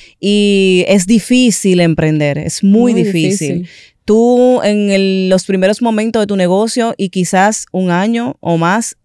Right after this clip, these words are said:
Speaker 1: no ves un ingreso real. Todo es
Speaker 2: Sí.
Speaker 1: inversión, inversión, inversión. El
Speaker 2: Los
Speaker 1: retorno
Speaker 2: primeros
Speaker 1: es
Speaker 2: años
Speaker 1: difícil.
Speaker 2: inversión.
Speaker 1: Pero si tú te preparas para eso, como yo comentaba los otros días, yo reunía en, en, reunía y trabajaba.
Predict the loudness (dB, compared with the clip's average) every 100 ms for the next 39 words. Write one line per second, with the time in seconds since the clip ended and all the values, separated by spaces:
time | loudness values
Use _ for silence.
0 | -6 0 2 2 2 0 -4 -6 -4 -2
1 | -2 -2 -2 -2 -2 -2 -4 0 2 2
2 | 2 2 2 0 -2 -6 -12 -2 0 2
3 | 0 0 0 0 0 -2 -2 -2 -2 -2
4 | -2 0 2 2 2 2 2 2 2 2
5 | 2 2 0 -4 -6 -6 -10 -12 -2 2
6 | 4 4 4 2 0 0 2 0 0 0
7 | 2 2 0 0 0 2 2 0 0 0
8 | 2 2 2 2 -2 -4 0 2 4 0
9 | 0 0 0 0 0 0 -2 -2 -2 2
10 | 0 2 0 2 0 -2 -2 -2 -4 -4
11 | -4 -4 -2 -4 -6 -4 -2 -2 -4 -4
12 | -6 -10 -14 -8 0 0 2 0 0 -2
13 | -2 0 0 0 -2 -4